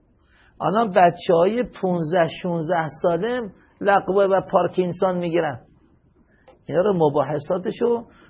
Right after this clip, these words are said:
تو مباحثات دایرة المعارف پزشکی خانواده توضیح دادم،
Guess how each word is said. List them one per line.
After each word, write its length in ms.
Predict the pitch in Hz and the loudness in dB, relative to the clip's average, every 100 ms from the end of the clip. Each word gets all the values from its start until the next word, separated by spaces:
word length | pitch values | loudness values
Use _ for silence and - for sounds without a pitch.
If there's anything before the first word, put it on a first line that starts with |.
| _ | _
تو 120 | 165 | -4
مباحثات 600 | 156 151 147 151 185 185 220 170 | -2 0 -2 -2 -2 0 0 2
دایرة 340 | 156 151 143 | 2 2 0
المعارف 560 | 151 147 143 151 143 147 | -2 0 -2 -2 -2 -2
پزشکی 460 | 151 135 139 - 156 | -4 -4 -6 -2 -4
خانواده 720 | - 147 147 147 143 160 262 - | 0 -2 0 2 2 2 -4 2
توضیح 340 | 151 113 123 | 2 2 -4
دادم، 240 | 117 120 | -6 -8